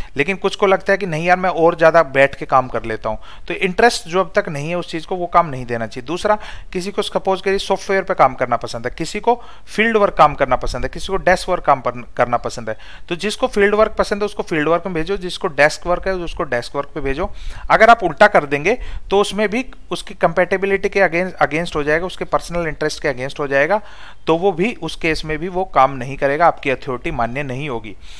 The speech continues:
ये बोलते हैं physical and mental, mental ability to comply। अब तीसरी, फोर्थ चीज़ इसमें ये बोलते हैं, अब आप जिसको कोई जो काम दे रहे हैं उसमें ये भी देखिए कि क्या वो ये काम कर सकता है या नहीं कर सकता है।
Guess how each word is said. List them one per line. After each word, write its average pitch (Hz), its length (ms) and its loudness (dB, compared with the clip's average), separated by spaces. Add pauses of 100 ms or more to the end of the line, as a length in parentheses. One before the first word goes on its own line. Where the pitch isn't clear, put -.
(260)
ये 156 100 4
बोलते 196 220 0
हैं 208 80 0
physical 202 360 2
and 170 140 -2
mental, 175 360 0 (300)
mental 147 360 2 (240)
ability 151 480 -2
to 190 140 -4
comply। 120 340 2 (360)
अब 170 280 4
तीसरी, 202 340 -4 (200)
फोर्थ 180 200 2
चीज़ 190 240 -6
इसमें 180 220 -6
ये 175 100 2
बोलते 135 320 -2
हैं, 170 100 -2 (340)
अब 180 120 10
आप 196 140 6
जिसको 170 260 -6
कोई 185 200 0
जो 151 180 0
काम 156 300 6
दे 139 120 0
रहे 175 100 0
हैं 175 60 -6
उसमें 175 220 -4
ये 147 140 0
भी 160 120 -4
देखिए 147 260 -4
कि - 120 -2
क्या 156 200 4
वो 170 140 2
ये 175 80 0
काम 165 220 4
कर 156 160 2
सकता - 300 -4
है - 20 0
या 165 60 0
नहीं 135 200 -6
कर - 120 -2
सकता - 300 -8
है। - 80 -6